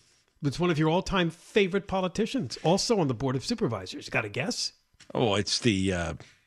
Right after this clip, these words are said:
Speaker 1: Well, there's two you could
Speaker 2: Well,
Speaker 1: pick
Speaker 2: there's
Speaker 1: from.
Speaker 2: John, Janice Hahn and Sheila Kuehl.
Speaker 1: It was Janice Hahn. And the reason I'm mentioning Janice Hahn is she just put out a media release this afternoon. Okay, are you ready now?
Speaker 2: Yeah.
Speaker 1: Think about last week's story. Violence on the Metro.
Speaker 2: Oh, shootings,
Speaker 1: Ridership is down.
Speaker 2: stabbings, rapes.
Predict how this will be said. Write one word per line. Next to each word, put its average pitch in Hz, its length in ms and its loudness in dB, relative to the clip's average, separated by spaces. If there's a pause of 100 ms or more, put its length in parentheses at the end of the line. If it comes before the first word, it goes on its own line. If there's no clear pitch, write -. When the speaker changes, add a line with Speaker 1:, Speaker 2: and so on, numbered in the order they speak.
(680)
Speaker 1:
Well, 233 160 6
there's 190 220 2
two 302 280 4
you 113 160 0
could - 120 -2
Speaker 2:
Well, 143 100 4
Speaker 1:
pick 127 60 2
Speaker 2:
there's 123 120 0
Speaker 1:
from. 156 100 4
Speaker 2:
John, 151 200 4
Janice 131 400 2
Hahn 131 340 2
and 131 100 0
Sheila 156 280 2
Kuehl. 160 300 -2 (220)
Speaker 1:
It 156 60 -4
was 135 160 -2
Janice 113 320 2
Hahn. 104 200 -8 (280)
And 147 100 4
the 160 60 6
reason 190 180 6
I'm 190 100 4
mentioning 170 260 0
Janice 151 300 2
Hahn 127 180 0
is 113 80 -4 (240)
she - 240 4
just 185 240 2
put 185 100 4
out 151 160 4
a 127 40 0
media 165 300 2
release 147 360 2
this - 160 0
afternoon. 101 440 -6 (600)
Okay, 120 340 -2
are 110 160 -6
you 107 140 -8
ready 120 200 0
now? 104 380 -4
Speaker 2:
Yeah. 85 200 0 (200)
Speaker 1:
Think 151 220 2
about 190 200 4
last 185 280 -2
week's 208 180 0
story. 127 460 -2 (500)
Violence 139 480 2
on 175 100 2
the 170 80 2
Metro. 131 400 0
Speaker 2:
Oh, 120 160 2
shootings, 196 560 2
Speaker 1:
Ridership 160 540 2
is 160 100 0
down. 120 300 0
Speaker 2:
stabbings, 202 720 2
rapes. 175 600 0